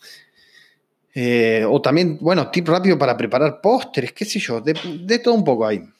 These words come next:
Una inmobiliaria. ¿Qué puede hacer una inmobiliaria? Crear listas de clientes que estén interesados en alquileres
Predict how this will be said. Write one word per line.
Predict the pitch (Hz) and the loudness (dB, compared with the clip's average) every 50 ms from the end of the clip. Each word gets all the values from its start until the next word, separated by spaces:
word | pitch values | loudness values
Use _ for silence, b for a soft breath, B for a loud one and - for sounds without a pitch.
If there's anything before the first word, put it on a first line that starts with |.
| _ _ _ _ _ _ _ _ _ _ - - - _ | _ _ _ _ _ _ _ _ _ _ -16 -16 -12 _
Una | - 190 208 | -4 0 2
inmobiliaria. | 202 190 175 175 165 151 160 160 180 190 170 151 135 117 104 101 - _ _ _ _ _ _ _ _ _ _ _ _ _ _ _ _ _ _ _ _ _ _ _ _ _ _ _ _ _ _ - | 2 4 4 4 4 4 2 2 2 2 2 2 2 0 -2 -4 -8 _ _ _ _ _ _ _ _ _ _ _ _ _ _ _ _ _ _ _ _ _ _ _ _ _ _ _ _ _ _ -12
¿Qué | - 147 | -8 -6
puede | 131 131 131 120 | -2 0 0 0
hacer | 113 - | 0 -2
una | 113 107 | -4 -4
inmobiliaria? | 104 101 101 101 98 104 98 95 98 98 | -4 -4 -4 -4 -4 -4 -4 -4 -6 -6
Crear | - 123 120 131 139 143 | -4 -2 0 0 0 0
listas | 143 135 127 120 123 139 139 - - 135 120 | -2 -4 -6 -4 -4 -4 -4 -2 -2 -2 0
de | 120 113 110 110 107 107 | 0 0 0 -2 -2 -4
clientes | - 117 131 151 165 156 139 151 175 208 - - _ _ _ _ _ _ _ _ - | -4 -2 -2 0 0 -2 -2 -2 -4 -4 -6 -12 _ _ _ _ _ _ _ _ -8
que | - | -6
estén | 104 - 127 127 | -4 -2 -2 -2
interesados | 123 - 107 104 107 - 127 123 117 | -2 -2 -2 -4 -2 -2 -2 -2 0
en | 113 | -2
alquileres | 113 107 110 160 170 175 160 151 160 185 - - _ | -2 -4 -2 -2 0 0 0 0 -2 -4 -6 -12 _